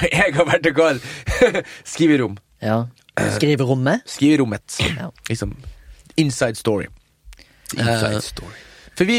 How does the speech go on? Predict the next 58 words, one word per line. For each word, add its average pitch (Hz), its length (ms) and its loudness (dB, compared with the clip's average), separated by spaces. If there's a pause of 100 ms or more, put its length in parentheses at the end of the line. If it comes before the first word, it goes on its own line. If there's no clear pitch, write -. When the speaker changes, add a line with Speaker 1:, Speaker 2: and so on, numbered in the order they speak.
(140)
Speaker 1:
eh, 170 600 2
vi 156 120 0
driver 170 180 4
jo 147 80 6
i 135 60 6
hvert 147 100 0
fall, 131 300 6
vi 135 80 -2
skryter 180 340 0
jo 120 60 2
i - 20 2
hvert 131 140 2
fall 110 100 2
at 107 140 -8
vi 110 80 2
driver 117 200 4
og 104 60 0
sitter 107 220 -4
og 101 440 -4
skriver 120 280 -4
litt 104 120 -6
igjen 95 140 -8
på 98 80 -12
fritida, 101 400 -4
og 80 160 -8
liksom, 92 320 -8
eh, - 220 -8
Speaker 3:
Så 95 160 -4
jævla 90 160 -2
flinke. 113 340 0
Speaker 1:
Ja, 117 220 4
vi 120 80 0
er 117 40 -8
flinke, 127 300 -4
ja. 127 160 4
Speaker 2:
Vi 117 60 2
er 113 80 0
ikke 123 100 -2
flinke, 135 180 0
ass, 127 120 -2
men 160 260 2
vi 180 80 2
øver 170 240 4
oss 127 100 -2
på - 80 -8
å - 60 -8
skrive. 151 480 0
Speaker 1:
Ikke 196 160 0
sant? 120 260 -4
Speaker 2:
Ja. 92 140 -6 (320)
Speaker 1:
Og 170 120 4
det 175 100 2
her 196 160 2
er 185 120 4
på 165 160 4
en, 156 180 -2
det 156 140 -6
her 170 140 2